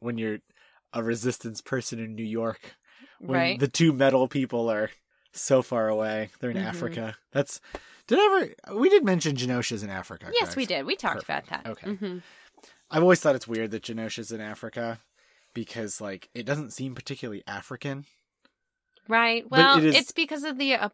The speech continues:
Speaker 2: apartheid
Speaker 1: It is
Speaker 2: metaphor.
Speaker 1: because of the apartheid metaphor. It's just taken to, like, many levels as far as I'm aware.
Speaker 2: Mm-hmm.
Speaker 1: But there's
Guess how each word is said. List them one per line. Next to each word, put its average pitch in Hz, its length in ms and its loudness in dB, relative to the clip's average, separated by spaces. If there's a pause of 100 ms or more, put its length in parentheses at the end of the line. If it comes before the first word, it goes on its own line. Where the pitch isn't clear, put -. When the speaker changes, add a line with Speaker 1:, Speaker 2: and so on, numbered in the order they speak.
(200)
Speaker 2:
apartheid 220 480 -2
Speaker 1:
It - 120 -18
is 180 60 -8
Speaker 2:
metaphor. 147 600 -4
Speaker 1:
because 110 280 -10
of 90 60 -14
the 90 120 -10
apartheid 80 380 -14
metaphor. 80 460 -14
It's 110 160 -16
just - 220 -10
taken 95 320 -12
to, - 120 -16
like, 80 280 -12 (320)
many 98 440 -14
levels 82 440 -14
as 101 120 -16
far - 220 -12
as 92 120 -14
I'm 98 140 -18
aware. 92 320 -12 (140)
Speaker 2:
Mm-hmm. 175 420 -10 (400)
Speaker 1:
But 113 380 -6
there's 151 440 2